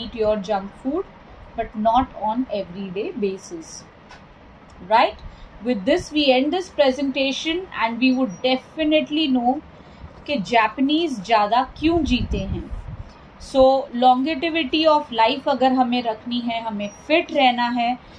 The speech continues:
तो हमें जापानीज की तरह जीना चाहिए। Can you see in this picture, this lady celebrating her hundred and sixteenth birthday,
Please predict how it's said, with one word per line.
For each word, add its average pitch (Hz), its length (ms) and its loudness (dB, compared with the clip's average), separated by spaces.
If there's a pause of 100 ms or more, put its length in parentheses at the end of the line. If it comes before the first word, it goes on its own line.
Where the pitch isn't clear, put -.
(120)
तो 233 140 -10
हमें 226 380 -4
जापानीज 208 680 0
की 262 160 -2
तरह 220 260 6 (140)
जीना 190 300 -6
चाहिए। 202 580 -2 (480)
Can 226 180 -4
you 262 140 2
see 330 180 0
in 302 120 -2
this 285 120 -6 (100)
picture, 277 440 2
this 269 160 -10 (140)
lady 220 280 -2 (120)
celebrating 233 840 -2
her 247 180 6 (640)
hundred 233 380 0
and 254 140 0 (100)
sixteenth 285 760 -6 (220)
birthday, 220 520 2